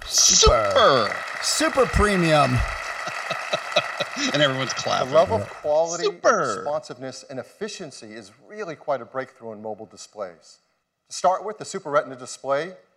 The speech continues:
Speaker 3: is five point eight inches on the diagonal. It's got twenty-four thirty-six by eleven twenty-five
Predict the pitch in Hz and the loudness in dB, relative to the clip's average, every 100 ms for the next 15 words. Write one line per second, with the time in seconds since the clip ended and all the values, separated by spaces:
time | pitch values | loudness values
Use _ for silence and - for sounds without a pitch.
0 | _ 123 - - 139 160 - 160 151 143 | _ -16 -10 -2 -2 -2 -6 -8 -6 -10
1 | 147 143 143 - 143 123 - 123 120 117 | -12 -14 -16 -14 -14 -14 -10 -8 -4 0
2 | 110 104 104 92 78 _ _ _ _ _ | 0 0 -4 -8 -18 _ _ _ _ _
3 | _ _ 135 120 - - _ - 180 190 | _ _ 0 0 -2 -20 _ -12 -10 -10
4 | 202 - 175 190 170 160 - 127 - - | -12 -10 -8 -6 -6 -8 -8 -10 -10 -2
5 | 117 120 117 131 143 131 - 135 131 - | 0 0 0 -4 -4 -12 -10 -10 -10 -4
6 | 123 113 117 | -2 0 -2